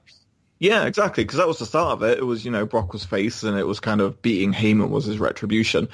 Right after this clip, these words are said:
I always remember that cage match on SmackDown, 'cause it was like,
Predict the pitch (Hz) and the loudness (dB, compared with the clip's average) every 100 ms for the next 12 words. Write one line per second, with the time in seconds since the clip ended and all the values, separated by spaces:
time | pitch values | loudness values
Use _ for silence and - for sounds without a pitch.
0 | - - 135 139 147 131 120 - 131 110 | -6 0 2 2 2 2 0 0 0 0
1 | 98 - - - 117 113 - 104 98 - | -4 -6 -8 -6 -4 -4 -4 -4 -6 -8
2 | - 104 98 98 | -6 -2 -2 -2